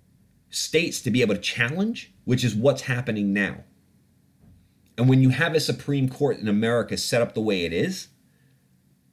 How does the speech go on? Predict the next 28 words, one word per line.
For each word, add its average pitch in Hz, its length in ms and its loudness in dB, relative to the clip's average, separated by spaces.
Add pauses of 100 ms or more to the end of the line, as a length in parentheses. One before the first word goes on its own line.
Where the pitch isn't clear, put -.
(260)
and 117 100 0
a 104 60 0
president 131 680 0 (180)
who - 180 -4
believes 110 720 0 (420)
in, 98 600 0 (180)
he's 110 240 -2
a - 20 -4
pro-life 107 540 0
president, 131 420 0
he's 113 140 -2
not 123 120 2
a 123 40 0
pro-choice 107 500 0
president, 85 560 -8 (2250)
then 127 360 2
you 135 160 4
can 139 180 2
see 160 240 -2
how 143 200 0
Roe 131 240 2
v. 113 200 2
Wade 104 380 2
could 90 120 -10
potentially 110 420 -2
be 95 140 0
in 87 80 -4
trouble. - 380 -4